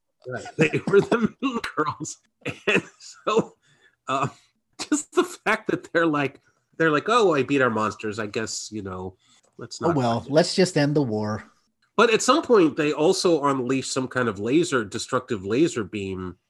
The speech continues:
Speaker 1: heading towards the Earth, right?
Speaker 2: Well,
Speaker 1: And,
Speaker 2: they, yes.
Speaker 1: and that never really resolves.
Speaker 2: Well, once the monsters are destroyed, what's the point of using the laser beam, really?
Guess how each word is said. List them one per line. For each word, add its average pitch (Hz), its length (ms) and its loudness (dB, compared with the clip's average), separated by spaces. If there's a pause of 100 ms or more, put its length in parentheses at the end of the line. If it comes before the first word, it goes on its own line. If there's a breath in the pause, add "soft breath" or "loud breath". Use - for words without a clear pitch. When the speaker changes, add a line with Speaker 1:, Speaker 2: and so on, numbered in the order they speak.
(400)
Speaker 1:
heading 123 200 -2
towards 107 360 -8
the 104 160 -6
Earth, 156 280 0
right? 110 380 -6 (420)
Speaker 2:
Well, 254 200 8
Speaker 1:
And, - 120 8
Speaker 2:
they, 160 220 8 (100)
yes. 160 320 4
Speaker 1:
and 143 140 -4 (240)
that 156 260 0 (360)
never 139 960 2
really 127 880 -4
resolves. 120 1400 -10 (380 soft breath)
Speaker 2:
Well, 247 120 6
once 320 240 4
the 214 280 2
monsters 196 460 -2
are 101 100 -6
destroyed, 139 640 0 (360)
what's 190 260 -4
the 135 100 0
point 139 240 2
of 113 120 -4
using 101 260 -2
the 90 100 -6
laser 87 300 -8
beam, 87 260 -10
really? 98 400 -8